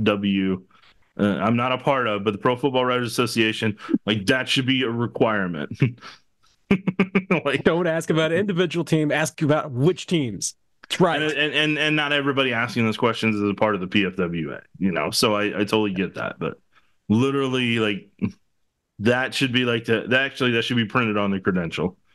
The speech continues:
Speaker 1: that you accept and you agree to terms with. <laughs> That, that you're like,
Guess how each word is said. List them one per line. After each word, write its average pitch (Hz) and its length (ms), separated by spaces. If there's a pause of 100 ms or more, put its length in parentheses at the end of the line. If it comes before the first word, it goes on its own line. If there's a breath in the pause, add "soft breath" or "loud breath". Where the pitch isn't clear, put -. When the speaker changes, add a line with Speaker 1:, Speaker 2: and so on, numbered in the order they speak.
(240)
Speaker 1:
that 110 140
you 113 160
accept 113 420
and 113 140
you 107 160
agree 107 240
to 98 80
terms 90 380
with. 69 340
<laughs> - 40
That, 160 1000 (480 loud breath)
that 123 160
you're 123 260
like, 107 220